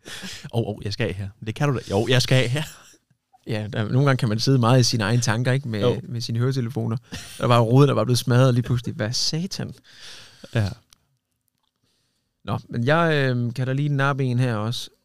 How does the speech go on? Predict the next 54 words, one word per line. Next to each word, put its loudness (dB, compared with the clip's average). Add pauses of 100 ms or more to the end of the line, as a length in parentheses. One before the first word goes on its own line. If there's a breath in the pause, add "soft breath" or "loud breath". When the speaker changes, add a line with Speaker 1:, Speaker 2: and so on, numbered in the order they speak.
(680)
Speaker 2:
Du 0
kører 0
ikke 0
sådan 0
super 0
meget 2
med 2
GoMore, 2
vel? 0 (420)
Du 0
har 4
ikke, -2 (180)
du -2
har 2
ikke 0
gjort 4
lige 6
så 4
meget 4
som 4
Speaker 1:
Nej, 2
Speaker 2:
mig. -2
Speaker 1:
ikke -2
mere. 4 (140)
Altså, -2
jeg, 2
jeg 2
gjorde 2
det 2
lige 0
f-, -12
fire-fem 0
gange, 0
dengang 0
det 0
var 4
meget 4
på 4
mode. 0 (520)
Speaker 2:
Ja. -14 (540 loud breath)
Speaker 1:
Jeg -2
kørte 6
også 2
med 6
dig 4
en 4
enkelt 2
gang. -2 (280)
Eller, 0
altså, -2
vi, -2
Speaker 2:
Som -4
Speaker 1:
vi 0
Speaker 2:
GoMore? 6